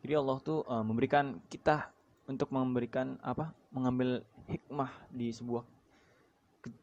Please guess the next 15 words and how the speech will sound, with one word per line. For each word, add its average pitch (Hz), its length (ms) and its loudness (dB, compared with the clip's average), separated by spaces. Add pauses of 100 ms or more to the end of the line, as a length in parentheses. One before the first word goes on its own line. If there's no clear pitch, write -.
(240)
eh, 123 160 4
peristiwa 143 640 0
ataupun 131 320 -4
sejarah 123 640 4 (1800)
yang 113 160 0
kita 113 160 0
baca 117 400 4 (240)
via 117 160 4
buku-buku 113 420 4
segala 113 380 -4
macam. 101 240 -10 (920)
Poin 147 140 6
yang 156 160 6
pertama, 160 560 4
eh, 131 400 6